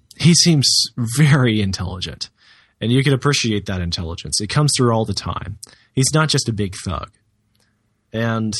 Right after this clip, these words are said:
then another quality about him was that, well, his voice distortion.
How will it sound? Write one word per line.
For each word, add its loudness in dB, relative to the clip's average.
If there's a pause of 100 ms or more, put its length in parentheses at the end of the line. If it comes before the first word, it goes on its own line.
(220)
then -2
another 0
quality 0
about -4
him -2
was -2 (680)
that, -2 (400)
well, 0
his 0
voice 2
distortion. -4